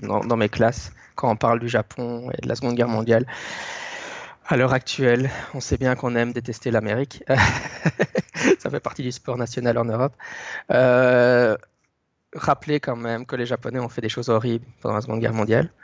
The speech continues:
Et que, voilà. Et par exemple, bon, les, les, les, les Américains ont peut-être mis les Japonais en camp de concentration, mais, euh, les Japonais, de leur côté, ils ont fait des choses encore moins sympas, hein. Donc,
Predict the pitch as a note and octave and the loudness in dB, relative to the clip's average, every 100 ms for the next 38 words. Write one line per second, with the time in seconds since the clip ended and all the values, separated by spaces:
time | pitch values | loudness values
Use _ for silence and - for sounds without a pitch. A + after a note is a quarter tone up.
0 | - - - _ B2+ B2+ - A#2 A#2 G#2+ | -20 -20 -20 _ -4 0 4 4 6 4
1 | G#2+ G#2 - - _ - A#2 B2 A#2+ C#3+ | 4 2 0 -6 _ -10 -2 0 2 0
2 | C3+ - C3 A2+ A#2 A#2 _ - A2 G2+ | -4 -8 -14 -12 -12 -18 _ -6 -6 -4
3 | E2 - E2 A2 B2 A#2+ B2 A#2 A2 - | -6 -8 -6 -4 -2 0 2 4 2 4
4 | B2 A#2+ A#2 A#2+ A#2 A#2 A2+ A#2+ A#2 A2 | 2 2 -4 -4 -4 -2 -4 -2 -2 -2
5 | A#2+ A2+ - A#2 A2 - - - A#2 C3 | -2 -4 -6 -8 -6 -6 -4 -2 0 0
6 | C#3 B2 A#2 A2 G#2+ G#2 G#2 G#2 G#2+ G2+ | -2 2 4 4 4 4 2 2 0 0
7 | A2+ A2 - G#2+ - A#2 A#2 - - - | 0 0 -2 -4 0 0 0 -4 -4 -2
8 | - A2+ B2+ A2 A2+ A2+ G#2+ G#2 A#2 G#2 | -4 -2 -2 -2 -2 -2 -2 -2 0 0
9 | G2 A#2 | 0 -6